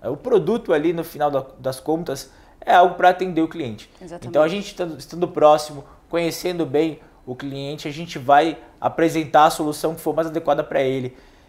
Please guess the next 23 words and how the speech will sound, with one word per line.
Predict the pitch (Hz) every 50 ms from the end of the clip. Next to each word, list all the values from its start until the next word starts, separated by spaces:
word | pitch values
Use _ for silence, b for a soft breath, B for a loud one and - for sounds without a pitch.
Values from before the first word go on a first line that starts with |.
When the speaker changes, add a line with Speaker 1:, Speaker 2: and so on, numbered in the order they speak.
| b b b
Speaker 1:
Lógico, | - 175 185 175 151 - - -
é | 147
muito | 143 160 190 196 -
importante, | 214 - 180 165 165 - 165 165 185 185 - 160 143 143 123 -
é, | - 135 135 131
a | 131
gente | 127 139 156 147 - -
ter | - 147 151 156 147 139 - - - - _
por | - 156 127
trás | - 143 147 147 151 139
um | 147 143
grande | 135 156 160 151 -
parceiro | - 147 143 139 - 156 147 143
também | 139 139 131 131 139 156 156
que | - 165 156
nos | 156 156 - - - _ _ _ _
proporciona | - 170 170 175 180 180 180 - 180 180 185 190 185 185 B B B B B B B _
produtos | 151 160 156 131 131 165 185 175 185
e |
Speaker 2:
Obrigada. | 175
Speaker 1:
serviços | 170 - 175 151 147 147 160 156 - 151 135
de | -
qualidade | - 165 156 156 143 131 123 135 139 147 151 - -